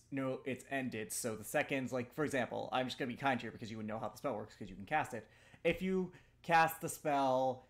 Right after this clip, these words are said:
suggestion and say, "Give us this person," once they give you that person, the spell ends, and then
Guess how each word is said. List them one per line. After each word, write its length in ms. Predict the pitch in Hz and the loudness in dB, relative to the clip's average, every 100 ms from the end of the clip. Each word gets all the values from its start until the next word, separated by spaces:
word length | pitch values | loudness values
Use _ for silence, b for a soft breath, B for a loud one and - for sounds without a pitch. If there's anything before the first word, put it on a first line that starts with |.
| - | -12
suggestion 420 | 135 151 143 123 | -2 2 2 0
and 80 | 117 | -2
say, 100 | 120 | -2
"Give 260 | 95 131 | 0 2
us 120 | 131 131 | 2 -2
this 180 | 110 - | -6 -2
person," 400 | 180 160 123 113 | -2 0 -2 0
once 220 | 135 131 | 0 0
they 80 | 143 | 0
give 180 | 147 | 0
you 60 | 139 | 4
that 180 | 131 123 | 2 4
person, 500 | 170 139 123 113 107 | 0 0 -2 -2 -4
the 80 | 120 | -4
spell 280 | 117 139 - | 0 2 2
ends, 320 | 147 135 120 | 0 0 0
and 120 | 123 117 | -2 -2
then 240 | 117 113 | -4 -6